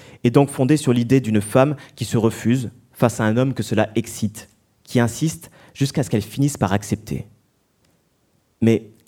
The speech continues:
quelle valeur accorder au consentement féminin dans la mesure où il a fallu pareille insistance masculine ? Quelle garantie qu'il soit libre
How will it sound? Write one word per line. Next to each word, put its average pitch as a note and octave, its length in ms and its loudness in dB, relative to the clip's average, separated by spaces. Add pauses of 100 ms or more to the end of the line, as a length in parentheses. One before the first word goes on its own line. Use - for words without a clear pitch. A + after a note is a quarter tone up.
quelle F3 200 4
valeur B2 520 4
accorder A2+ 580 0 (200)
au A#2 80 2
consentement C#3 500 0
féminin C3+ 440 0
dans A#2+ 100 0
la G#2 100 4
mesure A#2 360 0
où A2 60 2
il G2+ 60 2
a G2+ 60 2
fallu A2 260 0
pareille B2 400 0
insistance A2+ 500 -4
masculine ? - 520 -4 (1700)
Quelle D3+ 160 4
garantie D#3 480 4
qu'il C3 160 -2
soit A2+ 220 4
libre B2 280 2